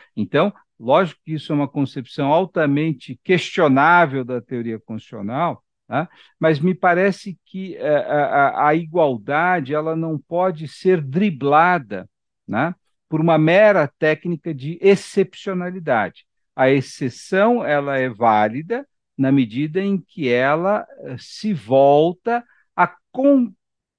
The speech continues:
a, a, a, a equiparar os setores. Quando ela é feita pra, a, a realmente reduzir o potencial de benefício que um grupo tem,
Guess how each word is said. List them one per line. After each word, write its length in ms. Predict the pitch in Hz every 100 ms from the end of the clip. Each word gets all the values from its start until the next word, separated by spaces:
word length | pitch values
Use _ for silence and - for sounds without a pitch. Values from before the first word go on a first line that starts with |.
| _ _ _ -
a, 260 | 123 - -
a, 140 | 151
a, 760 | - 160 156 156 160 160 156
a 100 | 156
equiparar 1000 | 196 - - 269 - 233 185 190 233 220 190 -
os 180 | 160 -
setores. 640 | 165 - 139 104 82 - _ _ _ -
Quando 300 | 254 285 269
ela 180 | 247
é 100 | 226
feita 600 | - - 151 120 - 95 - _ _ -
pra, 300 | 151 139 - _
a, 560 | - 135 135 - 135 127
a 20 |
realmente 500 | - 208 208 170 -
reduzir 800 | - 226 254 185 208 139 131 269 254
o 80 |
potencial 800 | 175 202 - 190 180 - 190 208
de 100 | 180
benefício 760 | 170 185 175 - 147 127 - 117
que 80 | -
um 120 | 151
grupo 400 | 135 175 170 175
tem, 420 | 147 151 120 98